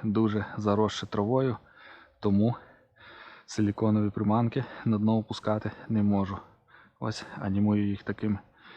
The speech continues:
плавним покачуванням. Подивимося, сподобається це рибі чи ні. Дивно,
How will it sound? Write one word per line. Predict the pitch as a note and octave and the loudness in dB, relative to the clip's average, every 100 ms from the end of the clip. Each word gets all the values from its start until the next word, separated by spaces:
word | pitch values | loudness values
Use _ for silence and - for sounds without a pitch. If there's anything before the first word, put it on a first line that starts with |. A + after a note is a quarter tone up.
| - - - | -20 -18 2
плавним | G#2 G2+ G2 G2 - - - | 6 6 4 2 -4 -14 -8
покачуванням. | A2 - C3+ C#3 C#3 C#3 C#3 - - _ _ _ - - - - - - _ _ _ - - - - | -6 -2 -2 -2 0 0 0 -4 -12 _ _ _ -20 -20 -20 -20 -20 -20 _ _ _ -20 -20 -10 -2
Подивимося, | B2 C#3+ A#2+ - G2 | 2 2 2 0 -4
сподобається | - - G2+ A2+ A#2 A2+ | -8 -4 -2 0 0 0
це | G#2+ A#2 | -2 -2
рибі | A2+ A2 | -2 -2
чи | - A2 | -4 0
ні. | G#2 G2 - - _ _ _ _ - - _ _ _ _ _ _ _ - | 0 -2 -12 -20 _ _ _ _ -20 -20 _ _ _ _ _ _ _ -18
Дивно, | A2+ A2+ A2 G#2+ | -12 -8 -6 -8